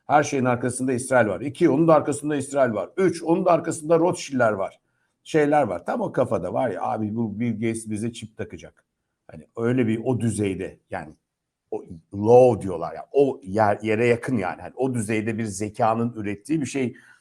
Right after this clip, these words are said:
WhatsApp gruplarında dolaşıyor. Efendim saray ve derinler arasında pazarlık sürüyor. <laughs> <laughs> Bak, bak, bak, derinler şimdi. Eskiden derin devlet vardı. Şimdi artık o devleti atmışlar, derinler. E,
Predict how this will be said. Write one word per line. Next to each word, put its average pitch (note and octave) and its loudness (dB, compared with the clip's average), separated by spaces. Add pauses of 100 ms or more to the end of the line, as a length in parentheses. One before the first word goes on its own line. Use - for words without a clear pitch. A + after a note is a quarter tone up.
(160)
WhatsApp A2 0
gruplarında G2 -6
dolaşıyor. F#2 -8 (640)
Efendim D#3 2
saray E3+ 6
ve D#3+ 2
derinler D3 4
arasında D#3+ 2
pazarlık D3 4
sürüyor. B2+ -2 (320)
<laughs> - 2 (100)
<laughs> E3 -2
Bak, F2 -2
bak, G2 0
bak, G2 -2
derinler A2+ 4
şimdi. F2+ -10 (520)
Eskiden A2+ -2
derin G#2+ -4
devlet A#2+ 2
vardı. B2 2
Şimdi A2 -6
artık G#2+ -4
o A2 -2
devleti A#2 2
atmışlar, B2+ -2
derinler. G#2+ -2 (540)
E, F3+ 0